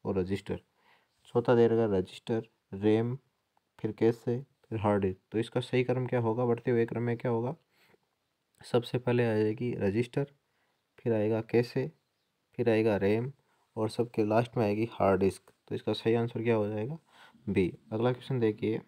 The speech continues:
एक बहुविकल्पीय प्रश्न पत्र की चिन्हित उत्तर पुस्तिका को स्कैन करने के लिए प्रयुक्त इनपुट डिवाइस को क्या कहा जाता है? ए पे दे रखा है ओसीआर, बी पर दे रखा है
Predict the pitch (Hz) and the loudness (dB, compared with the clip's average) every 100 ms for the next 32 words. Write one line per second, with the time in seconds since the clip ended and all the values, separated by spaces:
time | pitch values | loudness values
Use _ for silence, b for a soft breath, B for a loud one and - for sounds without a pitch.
0 | _ _ _ _ _ _ _ _ _ _ | _ _ _ _ _ _ _ _ _ _
1 | _ b b b b b b - 117 123 | _ b b b b b b 0 2 2
2 | 107 101 127 131 127 123 123 123 127 - | 2 2 4 4 2 2 -2 -2 -4 -2
3 | 123 - 139 139 - 120 - 120 - 117 | -4 -4 -6 -4 -6 -6 -6 -6 -6 -8
4 | - _ - - 131 135 127 - _ _ | -8 _ -12 -6 -2 0 0 -2 _ _
5 | - 113 - 123 - 131 - 120 117 117 | -8 -6 -4 -4 -4 -6 -4 -2 -2 -2
6 | 107 - - 139 139 127 110 113 113 - | -4 -6 -4 -4 -2 -4 -4 -4 -4 -4
7 | 104 107 113 120 b b b _ - 151 | -4 -4 -6 -10 b b b _ -2 -2
8 | 147 - 135 120 117 - 143 - - 107 | -2 -6 -2 -2 -4 -6 -8 -6 -2 0
9 | 104 104 113 - - 113 - 117 113 87 | 0 -2 -4 -8 -8 -8 -4 -4 -4 -4
10 | 98 98 - 90 92 117 _ B B B | -4 -4 -4 -6 -6 -10 _ B B B
11 | B B _ _ _ _ 117 123 131 123 | B B _ _ _ _ 0 2 2 2
12 | 120 117 117 120 - - 131 - - 131 | 4 2 0 -6 -6 -4 -4 -4 -6 -4
13 | 127 127 127 - _ 107 120 120 120 117 | -2 -4 -6 -10 _ -4 -2 2 0 2
14 | 117 117 120 117 | 0 0 -2 -4